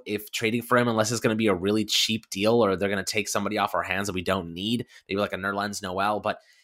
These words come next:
if Dallas doesn't wanna pay him, I don't think they're gonna, I think, I think they're gonna kinda take what they can get, uh, when it comes to Brunson, because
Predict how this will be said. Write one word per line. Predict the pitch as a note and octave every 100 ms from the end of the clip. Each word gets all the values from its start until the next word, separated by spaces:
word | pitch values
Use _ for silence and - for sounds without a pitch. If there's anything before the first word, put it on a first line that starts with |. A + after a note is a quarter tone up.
| _ -
if | A#2+
Dallas | - B2+ E3 D#3+
doesn't | D#3+ D3+
wanna | C#3 C3
pay | - C#3 D3
him, | D#3+ D#3+ -
I | A2+
don't | A2 C3 -
think | - C3
they're | B2+
gonna, | B2 A#2+ A2 G#2
I |
think, | - C#3
I | A2+
think | B2+
they're | A#2+
gonna | A#2 A2
kinda | B2 G2+
take | B2+ A#2
what | A2+
they |
can | A2+ F2
get, | F#2+ A#2 - _ - _
uh, | - G2+ G2
when | G2
it | G#2+
comes | A#2 A2
to | G#2
Brunson, | A2+ A2 - A2+ A2+
because | F2 G2 G2+ F#2 -